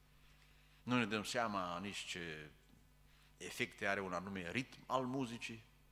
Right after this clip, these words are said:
Mulți nu sunt atenți nici la cuvinte. Mulți nu iau în calcul cine a cântat o anumită cântare.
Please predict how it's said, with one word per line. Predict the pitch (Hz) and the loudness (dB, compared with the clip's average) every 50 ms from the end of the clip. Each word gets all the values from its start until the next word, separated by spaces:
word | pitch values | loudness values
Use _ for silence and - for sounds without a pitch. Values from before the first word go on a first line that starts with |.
| - - - - - - - - - - - - - - - - - - - - - - - - | -20 -20 -20 -20 -20 -20 -20 -20 -20 -20 -20 -20 -20 -20 -20 -20 -20 -20 -20 -20 -20 -20 -10 -2
Mulți | - 143 165 156 123 - | 2 4 6 6 4 4
nu | 135 135 | 2 0
sunt | - 123 110 98 | 0 0 0 2
atenți | 107 98 - 120 110 90 | 2 2 2 2 0 0
nici | 95 107 90 | -2 -4 -4
la | - 82 80 | -4 -4 -4
cuvinte. | - - 78 73 71 104 123 131 117 104 - - 101 - - - - - - - - - - - - - - - - - - - - - - - - - - - - - - - - - - - - - - - - - - - - - - - - - - - - - - - - - - - - - - - - - - - | -6 -8 -12 -6 -2 0 0 0 0 -2 -4 -6 -8 -10 -12 -20 -20 -20 -20 -20 -20 -20 -20 -20 -20 -20 -20 -20 -20 -20 -20 -20 -20 -20 -20 -20 -20 -20 -20 -20 -20 -20 -20 -20 -20 -20 -20 -20 -20 -20 -20 -20 -20 -20 -20 -20 -20 -20 -20 -20 -20 -20 -20 -20 -20 -20 -20 -20 -20 -20 -20 -20 -20 -20 -20 -20 -20 -20 -10 0
Mulți | - 151 175 165 - | 6 6 6 8 6
nu | 156 165 | 6 6
iau | 160 151 143 | 6 6 6
în | 131 | 6
calcul | 123 - 151 151 143 - 131 127 | 6 8 8 8 6 4 2 2
cine | 117 - - 240 247 220 175 143 120 107 101 92 | 4 6 6 6 6 4 2 0 0 -2 0 0
a | - 104 | 0 0
cântat | - - 120 110 101 131 123 117 | 2 0 0 4 6 8 8 8
o | 110 | 6
anumită | 101 101 107 104 - 95 | 2 0 0 -2 -4 -6
cântare. | - - 82 78 78 - 117 123 120 107 107 107 | -6 -6 -6 -2 0 2 2 4 2 0 -4 -8